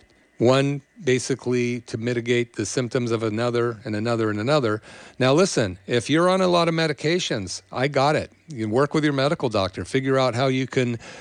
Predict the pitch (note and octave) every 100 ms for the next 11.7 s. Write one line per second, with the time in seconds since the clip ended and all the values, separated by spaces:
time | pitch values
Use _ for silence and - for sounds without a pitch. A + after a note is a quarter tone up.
0 | - C3 A#2 A#2 A2+ - - D3 D3 -
1 | - C#3 C#3+ - - D#3+ C3+ D3 F#3+ -
2 | - A#2 - C#3+ C3 A2 B2+ E3 B2+ F#2+
3 | F2 F#2 - - - - B2+ C3+ C3+ B2
4 | - - _ _ _ - D#3 E3 A3 -
5 | C3+ G3+ - - _ _ _ _ _ -
6 | - - _ _ A#2 B2 D#3 D#3+ C3+ B2
7 | - E3 F#3 F3+ - F3 C#3 A#2+ A2+ C3+
8 | B2+ - - D#3+ E3 D3 D#3+ C#3+ G2 -
9 | A#2 - C#3 C3+ C3+ - C3+ B2 B2 -
10 | C3 C#3+ D#3 D#3 A2+ G#2 G#2+ G#2+ C3 C3+
11 | C3 - C#3 C#3 A#2+ F#2+